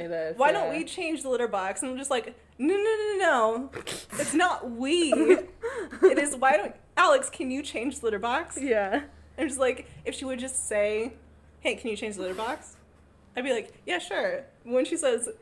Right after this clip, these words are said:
Speaker 2: "Can we do this?" I'm
Speaker 1: You're like,
Speaker 2: like,
Speaker 1: "Are we gonna be holding hands, pouring the litter together?" <laughs>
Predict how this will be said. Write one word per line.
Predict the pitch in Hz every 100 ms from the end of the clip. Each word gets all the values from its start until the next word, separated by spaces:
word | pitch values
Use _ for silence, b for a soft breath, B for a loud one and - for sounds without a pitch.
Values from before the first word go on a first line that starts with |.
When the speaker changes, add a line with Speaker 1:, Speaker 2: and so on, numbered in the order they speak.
| -
Speaker 2:
"Can | - 302 220
we | 233 240
do | 247 233
this?" | 240 254
I'm | 269
Speaker 1:
You're | 339
like, | 339 453
Speaker 2:
like, |
Speaker 1:
"Are | 302 285
we | 330
gonna | 320
be | 339
holding | - 233 247 277
hands, | 240 220 240 -
pouring | - 226 233 240
the | 226
litter | 220 220 254
together?" | 285 240 226 - 294 -
<laughs> | - - 427 - 480 - 440 - 339 370 - - - 311 320